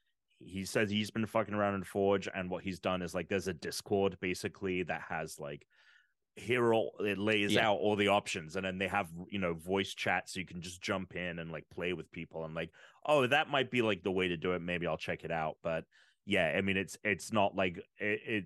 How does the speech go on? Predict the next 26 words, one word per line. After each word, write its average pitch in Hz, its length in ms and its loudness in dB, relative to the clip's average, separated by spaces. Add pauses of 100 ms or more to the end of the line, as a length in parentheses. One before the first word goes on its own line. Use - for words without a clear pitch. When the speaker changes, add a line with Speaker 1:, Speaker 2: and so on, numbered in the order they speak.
Speaker 1:
it's 107 240 -2
not 117 140 2
like, 101 160 2
"Oh, 143 100 6
we 131 80 4
can 107 140 -2
just 95 180 -6
jump 101 260 0
on 95 380 6
very 92 220 2
casually 90 640 2
and, 85 140 -2
like, 82 260 -2
oh, 113 500 4
r-, 95 140 -6 (240)
it'll 110 160 2
sp-, - 240 -4 (840)
spawn 123 520 4
me 107 120 2
into, 107 180 -4
like, 98 140 -2
a 98 60 4
Speaker 2:
Yeah, - 80 6
Speaker 1:
random 110 180 8
thing 92 180 4
with - 20 2